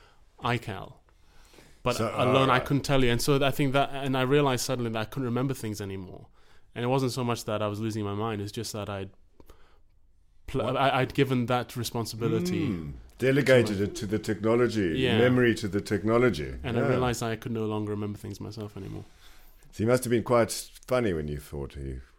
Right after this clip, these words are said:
Speaker 2: I've got dementia at your age." It's not heard of, I don't think, in the annals of medicine.
Speaker 1: It's very, very
Speaker 2: <laughs>
Speaker 1: rare.
Speaker 2: Yeah.
Speaker 1: Va-, vanishingly rare, to use a phrase my mother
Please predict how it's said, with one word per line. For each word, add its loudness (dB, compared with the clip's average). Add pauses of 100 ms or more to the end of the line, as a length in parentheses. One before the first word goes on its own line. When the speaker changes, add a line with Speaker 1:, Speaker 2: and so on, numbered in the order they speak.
(120)
Speaker 2:
I've -10
got -10
dementia -10
at -14
your -8
age." -14
It's -18
not -8
heard -4
of, -10
I -12
don't -14
think, -16
in -12
the -10
annals -10
of -10
medicine. -12
Speaker 1:
It's -4
very, 4
very -4
Speaker 2:
<laughs> -4
Speaker 1:
rare. 0
Speaker 2:
Yeah. 4
Speaker 1:
Va-, 4
vanishingly 4
rare, 2
to -8
use -2
a -2
phrase -6
my -6
mother -8